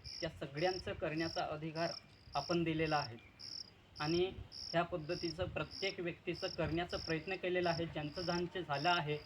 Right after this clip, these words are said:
त्यांना मी खूप खूप धन्यवाद देईन. आणि करणं, विशेष म्हणजे ज्या ज्या लोकांनी कामं केलेले आहेत, ज्यांनी करून दिलेले आहेत, त्यांच्यासाठी,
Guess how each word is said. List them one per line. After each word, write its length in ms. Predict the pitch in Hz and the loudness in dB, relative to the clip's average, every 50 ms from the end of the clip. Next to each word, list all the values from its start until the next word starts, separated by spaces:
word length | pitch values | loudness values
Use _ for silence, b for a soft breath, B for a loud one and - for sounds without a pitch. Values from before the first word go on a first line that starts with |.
| - - - - - - - - | -10 -12 -12 -10 -10 -10 -4 -2
त्यांना 220 | 156 160 170 180 | 0 2 2 2
मी 140 | 185 190 175 170 - - - | 2 2 0 -2 -4 -4 -4
खूप 180 | 175 156 - | -6 -4 -4
खूप 100 | - 190 170 165 147 | -6 -6 -4 -2 0
धन्यवाद 380 | 156 151 156 175 185 190 180 | 0 2 4 4 6 6 4
देईन. 300 | 165 160 160 160 160 165 175 - - - - - - - - - - - - - - - | 4 4 2 2 2 2 0 -4 -10 -16 -12 -10 -8 -6 -6 -4 -4 -6 -6 -6 -6 -2
आणि 160 | 165 - 381 359 | 0 2 2 2
करणं, 420 | - - - - - 180 185 180 349 359 359 - - 170 | 4 4 4 4 6 6 6 6 6 6 4 4 4 4
विशेष 340 | 170 - - 196 - - | 4 4 4 4 6 8
म्हणजे 260 | 185 175 175 - 175 175 | 8 8 8 8 8 8
ज्या 200 | - 160 160 165 | 8 8 8 6
ज्या 180 | 170 196 196 | 6 6 6
लोकांनी 400 | 190 175 - - 185 180 185 185 | 6 6 4 2 2 4 4 4
कामं 260 | - - 156 165 175 | 4 4 4 4 2
केलेले 360 | - - 165 160 165 165 170 170 | 2 0 0 0 2 2 4 4
आहेत, 240 | 147 135 135 120 - - - - - - - - - - - | 4 2 0 -6 -8 -10 -12 -10 -10 -12 -12 -16 -16 -12 -2
ज्यांनी 220 | 143 147 160 175 175 | 0 2 2 2 2
करून 280 | - 180 170 180 180 | 2 2 2 2 2
दिलेले 280 | 170 170 175 170 165 170 | 2 2 2 2 2 2
आहेत, 140 | 165 160 151 - | 0 0 -2 -2
त्यांच्यासाठी, 600 | 156 151 156 156 175 165 160 - 180 160 170 | -2 0 0 0 0 -2 0 0 -2 0 0